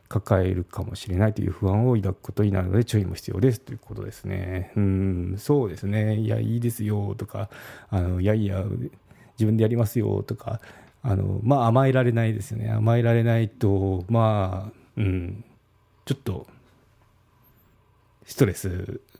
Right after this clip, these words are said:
になっちゃいますよね。で、なんか、まあ、そのままご利用してもらったりされたりして、まあ、何か返さなきゃ、いつか返さなきゃってずっとこう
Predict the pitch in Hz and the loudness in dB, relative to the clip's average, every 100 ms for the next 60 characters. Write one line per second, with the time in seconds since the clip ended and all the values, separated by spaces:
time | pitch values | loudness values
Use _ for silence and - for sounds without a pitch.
0 | _ 110 101 90 - 143 - 95 98 101 | _ 2 2 0 -6 -8 -8 -4 0 0
1 | 98 98 107 110 120 110 104 95 101 - | 0 0 2 4 2 2 2 2 -2 -2
2 | 120 113 117 113 110 107 101 107 104 101 | 2 4 4 4 2 2 2 2 4 2
3 | - 107 101 95 104 104 - 120 98 90 | 2 2 2 2 2 2 0 0 2 -2
4 | 104 - - - - - 101 98 98 92 | -6 -10 -20 -20 -6 2 2 4 0 0
5 | 92 - - - 90 90 92 117 113 113 | -4 -8 -12 -4 -2 0 -2 2 4 6
6 | 117 - - 92 95 92 92 90 - 104 | 4 -2 -2 -2 0 -2 0 -2 -2 -6
7 | - 98 110 92 101 - 101 104 - 110 | -2 -2 0 -2 -6 -8 -6 -4 -2 0
8 | 117 101 98 - | 2 2 0 -4